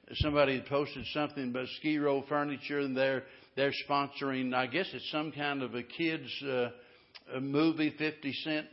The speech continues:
movie or something like that on Saturday mornings at one of the, uh, one of the theaters, and, and, uh, making that, you know, available for the kids.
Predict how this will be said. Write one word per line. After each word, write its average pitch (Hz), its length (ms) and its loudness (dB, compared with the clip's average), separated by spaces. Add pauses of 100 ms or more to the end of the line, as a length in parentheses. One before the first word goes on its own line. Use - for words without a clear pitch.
movie 143 420 0
or 120 140 -2
something 147 420 -4
like 143 300 -2
that 143 260 2
on 123 220 -4 (100)
Saturday 143 440 0
mornings 139 580 -2
at 131 180 -6
one 139 220 -4
of 131 120 -4
the, 120 200 -2 (400)
uh, 117 180 -4
one 143 220 2
of 131 120 -4
the 120 120 -2
theaters, 147 800 0
and, 117 180 -8 (120)
and, 123 320 -2
uh, 120 80 -2
making 135 400 -2
that, 135 260 2
you 135 100 -2
know, 131 180 -2
available 131 520 0
for 131 60 -6
the 117 140 -10
kids. 135 340 -4